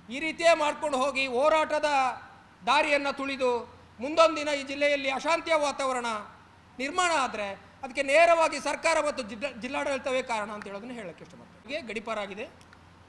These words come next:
ಉಳಿದ ಹಾಗೆ ಐದು ಜನರಿಗೆ ನೋಟಿಸನ್ನು ಇಶ್ಯೂ ಮಾಡಿದ್ದಾರೆ. ಅದರಲ್ಲೂ ಒಂದು ಕಾರ್ಯಕರ್ತರನ್ನ ನಾವು ಮೆನ್ಷನ್ ಮಾಡಿದ್ದೀವಿ. ಅವ್ರಿಗೆ ಇನ್ನೂ ಕೂಡ ಅವ್ರು ಎ ಸಿ ಎದುರುಗಡೆನೇ ಹೇಳ್ತಾರೆ, "ರೌಡಿ ಶೀಟರ್ ಇದ್ದಾರಾ? ರೌಡಿ ಶೀಟರ್ ಇಲ್ಲ."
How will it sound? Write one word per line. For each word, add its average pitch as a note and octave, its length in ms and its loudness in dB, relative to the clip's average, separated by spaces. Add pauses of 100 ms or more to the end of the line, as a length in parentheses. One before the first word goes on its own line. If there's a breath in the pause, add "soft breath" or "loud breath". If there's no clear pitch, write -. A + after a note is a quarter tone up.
(160)
ಉಳಿದ D4+ 200 -4
ಹಾಗೆ C4+ 580 0 (640)
ಐದು D4+ 240 -4
ಜನರಿಗೆ C#4+ 380 -4
ನೋಟಿಸನ್ನು E4 460 -4
ಇಶ್ಯೂ C#4 200 -8
ಮಾಡಿದ್ದಾರೆ. E3 340 -12 (4000)
ಅದರಲ್ಲೂ D#4 300 -6
ಒಂದು C#4+ 200 -4
ಕಾರ್ಯಕರ್ತರನ್ನ D4+ 560 -8
ನಾವು F4 140 -10
ಮೆನ್ಷನ್ C4+ 320 -8
ಮಾಡಿದ್ದೀವಿ. D#3 360 -12 (920)
ಅವ್ರಿಗೆ C4+ 260 -4
ಇನ್ನೂ D4+ 200 -4
ಕೂಡ D#4+ 180 -6
ಅವ್ರು D#4+ 160 -2
ಎ D4+ 140 0
ಸಿ E4+ 120 -10
ಎದುರುಗಡೆನೇ D#4+ 340 -2
ಹೇಳ್ತಾರೆ, G#3 360 -4 (440)
"ರೌಡಿ C#4 200 -2
ಶೀಟರ್ C#4 200 -6
ಇದ್ದಾರಾ? C4 300 -4
ರೌಡಿ C4+ 220 -4
ಶೀಟರ್ C4 220 -12
ಇಲ್ಲ." G#3+ 160 -8